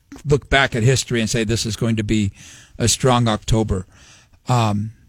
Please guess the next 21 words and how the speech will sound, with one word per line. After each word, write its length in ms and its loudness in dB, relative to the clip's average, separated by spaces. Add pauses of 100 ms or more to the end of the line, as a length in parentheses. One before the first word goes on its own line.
(380)
Iowa 260 2
State 300 0
plays 560 0 (720)
Oklahoma, 680 2 (1000)
Texas 480 -2
Tech, 460 0 (1160)
Oklahoma 500 2
State 600 0 (360)
in 140 0
October. 520 -4 (180)
Then 140 -2
they've 140 2
got 120 0
a, 120 -4 (1400)
there's 300 4
a 60 -2
week 220 -4
off 180 -4
in 80 -6
there 100 -6
somewhere, 380 -4